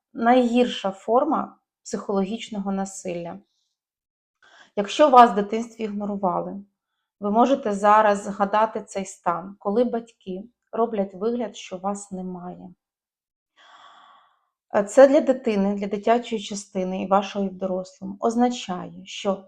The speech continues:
тебе для мене не існує. Коли дитина це відчуває, вона, їй, їй дуже страшно, бо с-, без своїх батьків вона не може вижити.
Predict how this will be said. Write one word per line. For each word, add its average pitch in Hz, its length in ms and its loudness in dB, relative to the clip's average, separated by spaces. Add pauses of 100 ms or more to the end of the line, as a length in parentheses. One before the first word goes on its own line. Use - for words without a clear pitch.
тебе 208 540 2 (140)
для 190 240 2
мене 185 480 -2 (200)
не 180 160 -10
існує. 180 640 -20 (1200)
Коли 247 220 4
дитина 302 460 2
це 269 220 4
відчуває, 202 800 -6 (800)
вона, 220 640 2 (320)
їй, 208 360 -2
їй 220 100 -2
дуже 254 280 0
страшно, 208 600 -2
бо 208 160 -4
с-, 202 180 -6
без 226 220 2
своїх 240 320 -2
батьків 220 520 -4
вона 196 260 -2
не 196 120 0
може 226 300 0
вижити. 185 680 -6